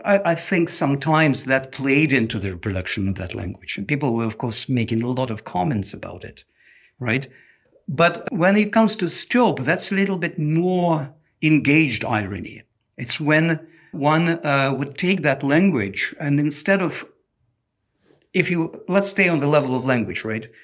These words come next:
'Cause I know some people will say, "I only analyze language," which is not the case. I talk about ritual, I talk about practices and material culture as well. The rest of the book is all about that. But let's stay on the level of language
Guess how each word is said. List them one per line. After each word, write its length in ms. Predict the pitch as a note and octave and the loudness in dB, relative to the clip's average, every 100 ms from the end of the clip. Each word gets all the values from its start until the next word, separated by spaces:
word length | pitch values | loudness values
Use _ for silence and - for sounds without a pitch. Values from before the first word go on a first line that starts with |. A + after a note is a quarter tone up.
| - | -8
'Cause 140 | C3 | -2
I 60 | C3 | 2
know 160 | C#3 | 2
some 200 | C3+ C3+ | 2 0
people 240 | B2+ B2+ A#2 | -2 -4 -4
will 120 | A2+ | -2
say, 260 | - A#2+ | 0 0
"I 200 | A#2 B2 A#2+ - | 0 -2 -6 -6
only 200 | D3 B2 | -2 0
analyze 360 | B2 A#2+ A#2 A2+ | 0 0 -2 0
language," 320 | C3+ A2 - | -2 -2 -6
which 120 | G#2 | -8
is 120 | B2 | -4
not 120 | A2 G2+ | -4 -4
the 80 | |
case. 380 | G2+ - - - - | -4 -6 -6 -10 -14
I 100 | - G2+ | -18 -10
talk 140 | - A2 | -6 -4
about 200 | G#2+ G2+ | -4 -4
ritual, 400 | A#2 A2+ B2 G#2 | -4 -4 -2 -2
I 60 | |
talk 140 | G#2 G#2+ | -2 -4
about 180 | - - | -8 -8
practices 580 | A#2+ A#2 A2 - A2 | -8 -6 -8 -8 -6
and 120 | A2+ A2+ | -2 -2
material 400 | A2+ C3+ A#2 G#2+ | 0 -2 -2 -4
culture 360 | - G2 - | -4 -4 -6
as 140 | B2+ - | -8 -12
well. 260 | - - _ - - _ - | -14 -16 _ -20 -20 _ -12
The 200 | G#2+ G2+ | -6 -2
rest 280 | A2+ - | -2 -2
of 100 | A2 | -2
the 60 | G#2+ | -2
book 180 | A2+ A2 | -2 -2
is 80 | A2 | -2
all 100 | A2+ | -2
about 220 | G2+ G2 | -4 -2
that. 260 | C#3 G2 - - - _ | -2 -2 -8 -20 -20 _
But 420 | A#2 D#3+ D#3 - - | 0 2 2 -2 -4
let's 160 | F3 | -4
stay 160 | - F#3 | 0 0
on 260 | D#3+ F3+ D3 | 0 0 0
the 100 | D3 | 2
level 280 | D3 C#3+ | 2 2
of 100 | C3 | 0
language 400 | C#3+ D3 C3 - | 2 2 0 -6